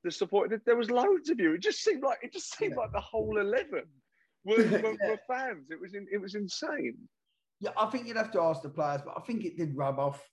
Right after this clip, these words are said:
Speaker 2: on the other players about how much of fans me and Kev were and how much it meant to us. And hopefully it rubbed off on the other players, because we used to tell them about the history of the club and, and what it meant to us. And it was just, for me, just a special time of life. Like, every,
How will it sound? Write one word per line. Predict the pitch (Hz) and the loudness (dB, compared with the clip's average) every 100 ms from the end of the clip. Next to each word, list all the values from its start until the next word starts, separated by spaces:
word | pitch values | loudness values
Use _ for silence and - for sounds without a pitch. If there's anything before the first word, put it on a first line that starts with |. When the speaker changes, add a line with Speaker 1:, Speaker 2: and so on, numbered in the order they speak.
| _ | _
Speaker 2:
on | 127 | -8
the | 127 | -6
other | 123 113 | -6 -8
players | 113 123 120 110 | -10 -8 -8 -8
about | 123 - | -10 -6
how | 120 131 | -6 -6
much | 123 127 127 - 110 | -8 -8 -10 -12 -16
of | 107 | -12
fans | - 120 113 110 | -8 -8 -10 -12
me | 117 113 | -12 -10
and | 104 | -10
Kev | 123 110 113 | -10 -12 -12
were | 113 104 - - - | -12 -14 -18 -20 -12
and | 123 | -8
how | 131 | -6
much | 131 120 - | -6 -8 -12
it | 110 | -12
meant | 123 127 - | -10 -10 -10
to | 110 | -12
us. | 101 101 107 | -12 -12 -16
And | 104 101 _ _ _ _ 135 | -18 -18 _ _ _ _ -4
hopefully | 139 131 117 | -4 -6 -10
it | 117 110 | -10 -10
rubbed | 107 113 | -12 -10
off | 117 - | -12 -12
on | 110 | -12
the | |
other | 107 104 | -12 -14
players, | - 127 117 98 - | -8 -6 -6 -10 -14
because | 107 104 113 | -16 -14 -14
we | 117 | -14
used | 113 | -14
to | 107 | -16
tell | - 123 | -10 -8
them | 113 104 | -8 -14
about | 92 - | -14 -14
the | - | -14
history | 104 - - | -16 -16 -18
of | |
the | - | -18
club | - 110 104 104 | -14 -14 -14 -16
and, | - - - - | -14 -10 -8 -10
and | 123 120 | -8 -8
what | - | -8
it | 107 | -10
meant | 107 107 _ | -14 -16 _
to | 113 | -10
us. | 104 101 92 | -8 -10 -16
And | 90 - _ _ _ _ | -20 -20 _ _ _ _
it | 156 165 | -6 -4
was | 160 | -4
just, | 185 151 - - _ _ _ | -4 -4 -8 -20 _ _ _
for | 165 | -2
me, | 185 220 | 0 -2
just | 147 131 127 | -4 -6 -10
a | |
special | 123 - 127 - 113 | -8 -4 -4 -6 -12
time | 110 131 120 113 | -8 -6 -6 -4
of | |
life. | 143 156 - | -2 -2 -4
Like, | - 131 | -4 -2
every, | 143 139 | -2 -4